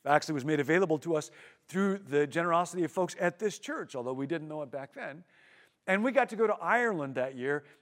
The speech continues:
and meet a man named Father Ryan. He was an elderly priest. He had been there so long,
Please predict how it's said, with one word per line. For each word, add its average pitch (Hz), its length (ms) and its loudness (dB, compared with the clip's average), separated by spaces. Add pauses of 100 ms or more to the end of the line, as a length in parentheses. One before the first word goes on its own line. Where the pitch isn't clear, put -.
(140)
and 156 200 -4
meet 233 380 -2
a 143 80 -12
man 175 180 0
named 165 220 -2
Father 175 500 -2
Ryan. 131 520 -6
He 156 120 -6
was 165 160 -4
an 156 180 -6
elderly 196 520 2
priest. 117 520 -10
He 175 120 -2
had 135 160 -2
been 240 180 -2
there 208 160 -2
so 208 300 -8
long, 170 360 -4